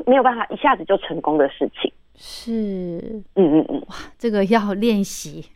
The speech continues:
Speaker 2: 这个家长其实平常
Speaker 1: <laughs>
Speaker 2: 不会这样子说的。
Speaker 1: 对，这真的是要练习耶，
Speaker 2: 对。
Speaker 1: 不容易哦。
Speaker 2: 对，对，对，哦，这要练习，要先同理他，觉得这个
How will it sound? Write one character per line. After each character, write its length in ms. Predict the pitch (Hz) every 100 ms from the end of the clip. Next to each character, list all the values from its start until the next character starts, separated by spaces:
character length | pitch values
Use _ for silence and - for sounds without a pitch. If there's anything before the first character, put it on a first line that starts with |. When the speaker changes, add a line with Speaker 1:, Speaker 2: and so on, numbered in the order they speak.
| _ _ _ _ _
Speaker 2:
这 80 | 302
个 80 | 285 233
家 140 | 294
长 180 | 294 233
其 80 | 247
实 80 | 233 453
平 120 | 285
常 320 | 302 294 254 277 -
Speaker 1:
<laughs> 120 | 180
Speaker 2:
不 100 | 302
会 160 | 392 339
这 80 | 320
样 180 | 339 294
子 120 | 214 208
说 280 | 196 185 277
的。 40 | -
Speaker 1:
对， 80 |
这 0 |
真 20 | 240
的 0 |
是 0 |
要 380 | 220 196 170
练 0 |
习 40 | -
耶， 280 | - 80 -
Speaker 2:
对。 120 | 262
Speaker 1:
不 40 | 190
容 220 | 170 -
易 180 | 175 131
哦。 220 | 92 -
Speaker 2:
对， 180 | 262 226
对， 260 | 214 226 202
对， 140 | 214
哦， 160 | 208 202
这 80 | 220
要 180 | 220 208
练 260 | 214 170
习， 160 | - -
要 120 | 226
先 320 | 220 240 226 - - - -
同 180 | 196 233
理 140 | 180
他， 260 | - 196 196
觉 140 | 190
得 100 | 185
这 160 | 214 202
个 220 | 190